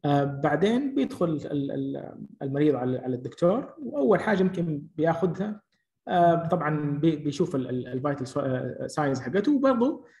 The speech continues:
بياخذ history من المريض. آه، بعد ما ياخذ الهيستوري من المريض بيبدأ طبعا،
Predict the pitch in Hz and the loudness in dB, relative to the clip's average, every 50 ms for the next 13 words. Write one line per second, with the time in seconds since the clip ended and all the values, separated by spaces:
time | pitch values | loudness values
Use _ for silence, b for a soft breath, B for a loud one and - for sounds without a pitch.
0 | B B _ 170 185 202 214 208 - 185 165 139 156 190 185 - 180 170 165 160 | B B _ 4 6 6 6 4 4 2 2 2 -2 -2 0 0 2 2 2 0
1 | 156 156 151 147 147 143 139 135 135 131 123 - - - - _ _ _ _ _ | -2 -4 -4 -4 -2 -2 0 0 0 -2 -2 -4 -8 -16 -20 _ _ _ _ _
2 | _ _ _ _ _ _ _ _ _ - 160 151 151 147 147 151 151 160 220 262 | _ _ _ _ _ _ _ _ _ -6 -4 -2 -2 -2 -2 -2 0 2 4 4
3 | 233 202 208 208 202 208 170 160 202 214 208 - 185 170 160 156 165 196 262 262 | 4 4 2 2 2 2 0 2 0 0 0 -2 -2 -2 0 0 0 0 -2 -2
4 | 233 262 269 220 190 175 175 208 180 160 208 277 | -2 -4 -2 -2 -2 -2 -2 -4 -4 -4 -4 -6